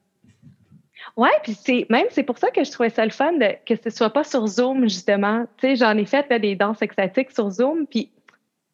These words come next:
y a, même si c'est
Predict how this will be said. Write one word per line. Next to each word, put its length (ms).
y 80
a, 60
même 480
si 180
c'est 400